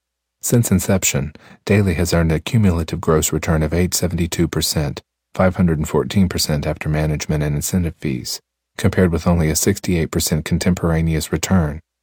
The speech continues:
for the Russell two thousand, the most comparable index given Daly's smaller cap focus, and a negative nine percent return for the S and P five hundred.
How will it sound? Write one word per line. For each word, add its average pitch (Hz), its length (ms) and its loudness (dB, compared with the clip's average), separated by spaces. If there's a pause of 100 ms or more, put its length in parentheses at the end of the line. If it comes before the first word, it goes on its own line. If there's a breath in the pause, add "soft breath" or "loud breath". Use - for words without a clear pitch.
(160)
for 92 180 2
the 87 120 2
Russell 85 280 2
two - 220 0
thousand, 78 640 0
the 85 60 -2
most 80 240 0
comparable 82 540 2
index 85 400 0
given 78 260 -2
Daly's 76 360 0
smaller 71 320 0
cap 90 260 0
focus, - 560 -6 (480)
and 92 160 4
a 85 60 4
negative 95 360 4
nine 95 280 6
percent 76 320 0
return 76 400 0
for - 100 -8
the 78 140 2
S 73 160 -2
and 78 80 -2
P 76 160 -2
five 71 280 -4
hundred. 76 440 -6